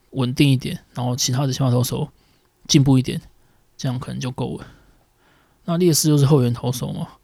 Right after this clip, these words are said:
还有攻击火力。攻击火力就是十年如一日都没有进步了，就不知道为什么就养不出中炮手，很奇怪。每其他，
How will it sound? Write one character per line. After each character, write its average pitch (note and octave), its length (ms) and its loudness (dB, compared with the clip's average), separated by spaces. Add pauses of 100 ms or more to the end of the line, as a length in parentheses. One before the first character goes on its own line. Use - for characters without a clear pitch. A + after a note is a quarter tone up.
(140)
还 - 160 -6
有 B2+ 180 -2
攻 C#3 220 4
击 C3 160 2
火 C#3 240 -6
力。 D3 180 -6 (560)
攻 G3 160 2
击 E3+ 100 4
火 C3 160 4
力 D3+ 120 2
就 D3+ 120 2
是 - 60 2
十 - 260 0
年 B2+ 160 4
如 B2+ 180 0
一 C3+ 40 4
日 C#3 160 2
都 B2+ 120 2
没 B2 140 0
有 C#3+ 240 -6 (180)
进 B2+ 200 -2
步 C#3+ 280 -8
了， D#3 100 -8 (460)
就 - 220 -18
不 - 80 0
知 F#3+ 80 2
道 F#3+ 60 4
为 G3+ 100 6
什 C#3 80 4
么 C3+ 80 4
就 F3 100 6 (160)
养 C3+ 160 -2
不 C#3 80 4
出 F#3+ 160 0
中 F#3 140 4
炮 E3+ 180 6
手， - 280 0
很 C3+ 100 -6
奇 - 340 0
怪。 B2+ 280 0 (180)
每 D3 120 -8
其 - 180 -2
他， F3 120 2